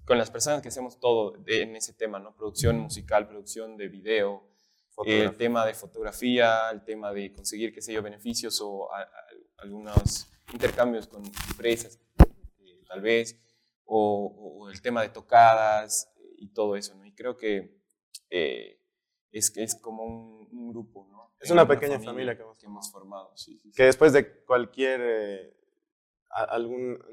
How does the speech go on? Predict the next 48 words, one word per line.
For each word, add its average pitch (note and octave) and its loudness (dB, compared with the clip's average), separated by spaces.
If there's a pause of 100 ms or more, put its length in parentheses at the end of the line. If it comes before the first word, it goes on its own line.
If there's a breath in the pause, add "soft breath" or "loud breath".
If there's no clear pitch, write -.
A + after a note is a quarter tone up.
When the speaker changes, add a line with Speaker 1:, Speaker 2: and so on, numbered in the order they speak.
Speaker 3:
algún B2 -8
show B2 0
que A2+ -4
demos A#2+ 0
o G#2+ -6
algo, A2+ -4
vienen A#2 -8
y G2+ -16
nos, - -18
y F2+ -20
nos F2+ -20
dicen, G2+ -16
"Ya, F#2 -6
¿quién A#2+ -16
falló? G2 -14
A F#2 -6
ver, G#2+ -2
muchachos, G#2 -18
¿qué A2 -20
pasa?". - -16 (380)
O G#2 2
nos G#2+ -2
Speaker 2:
Ujú. A2 -4
Speaker 3:
aconsejan, G#2+ -8
o, F2+ -14 (380)
"A G#2+ 6
ver, A2+ 10
¿qué B2+ -12
está B2 -12
pasando?". A2+ -6
O A2 2
salimos C3+ 4
otro A#2 -4
rato A#2 0
con G#2+ -18
ellos. A2 -10
Es C#3+ -4
realmente C3 -8
una G2+ -20
familia G2 -16
que - -20
hemos F#2+ -20
formado G2 0
Speaker 1:
Sí. C#3 10
Speaker 3:
y C3 10
un C3 8
gran A#2+ 10
equipo - -16